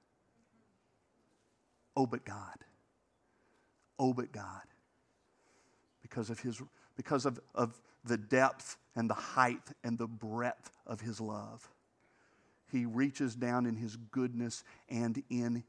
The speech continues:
his sovereignty. He reaches down and he says there in, in chapter one and chapter two, he says that we have, uh, been called.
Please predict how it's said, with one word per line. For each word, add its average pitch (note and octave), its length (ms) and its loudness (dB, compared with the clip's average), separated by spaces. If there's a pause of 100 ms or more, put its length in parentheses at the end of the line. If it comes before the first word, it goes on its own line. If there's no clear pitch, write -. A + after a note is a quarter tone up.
(240)
his A#2 400 2 (260)
sovereignty. A2 920 0 (180)
He A#2+ 180 -2
reaches A#2+ 480 2
down B2 280 2
and A2 100 0
he A2+ 80 -2
says C3 300 0
there A#2+ 260 0
in, A2+ 180 0
in A2 220 -4
chapter A#2+ 320 -4
one A#2+ 340 0
and A#2 220 -2
chapter A#2+ 360 -4
two, B2 240 4 (220)
he A#2 140 0
says A#2+ 340 0
that A2+ 140 -2 (100)
we B2+ 160 -2
have, A#2+ 380 -2 (260)
uh, A#2 200 -4 (200)
been A#2 220 0
called. A2 720 -6